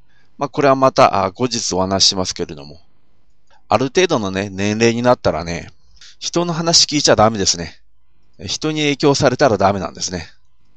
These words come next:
自分の感覚とね、自分の経験と自分の信念、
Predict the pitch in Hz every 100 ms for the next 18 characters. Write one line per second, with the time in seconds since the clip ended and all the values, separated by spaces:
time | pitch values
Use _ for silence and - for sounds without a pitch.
0 | - - - - 123 165 165 - 160 147
1 | 143 - 143 135 156 127 110 120 135 127
2 | - 135 123 123 120 117 - 113 127 135
3 | 127 - 165 120 67